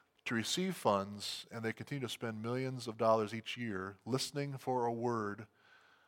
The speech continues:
of communication from the heavens. Well, we have gathered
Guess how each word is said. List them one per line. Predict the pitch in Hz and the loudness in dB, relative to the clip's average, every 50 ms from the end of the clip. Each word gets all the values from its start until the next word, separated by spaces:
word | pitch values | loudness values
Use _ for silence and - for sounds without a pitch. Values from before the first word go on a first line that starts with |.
| _ _ _ _ - | _ _ _ _ -2
of | - 110 - - | 0 0 0 -2
communication | - 131 120 117 - - 120 117 110 - - 87 87 90 92 90 _ _ _ _ _ _ _ _ _ _ - | -4 -4 -4 -4 0 0 0 0 0 -2 -4 -4 -8 -10 -16 -18 _ _ _ _ _ _ _ _ _ _ -6
from | - 104 101 | -4 -4 -4
the | 101 95 | -2 0
heavens. | 110 117 98 92 90 95 - - - - - _ _ _ _ _ _ _ _ _ _ _ _ _ _ _ _ _ _ _ _ _ _ _ _ _ _ _ _ _ _ _ _ _ _ _ _ _ _ _ _ _ - | 0 0 0 0 -6 -14 -18 -20 -20 -20 -20 _ _ _ _ _ _ _ _ _ _ _ _ _ _ _ _ _ _ _ _ _ _ _ _ _ _ _ _ _ _ _ _ _ _ _ _ _ _ _ _ _ -12
Well, | - 113 110 110 | -6 -4 -2 -2
we | 110 117 147 170 170 175 170 | 0 0 2 2 4 4 2
have | 151 151 156 135 127 120 | 2 2 0 -2 -2 2
gathered | 120 123 123 127 127 123 127 127 127 120 | 6 8 10 10 10 8 6 4 2 0